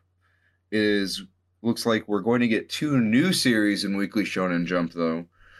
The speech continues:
One is a new series called Aliens Area, uh, by Naba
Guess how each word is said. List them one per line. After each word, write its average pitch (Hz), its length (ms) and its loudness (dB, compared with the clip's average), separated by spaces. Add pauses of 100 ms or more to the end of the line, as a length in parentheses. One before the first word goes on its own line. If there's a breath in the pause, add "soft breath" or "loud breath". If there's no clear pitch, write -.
(220 soft breath)
One 127 180 2
is 123 120 4
a 117 60 4
new 117 160 4
series 110 380 2
called 98 280 2
Aliens 110 520 0
Area, 107 540 2 (160)
uh, 107 200 2
by 90 240 2
Naba 98 580 0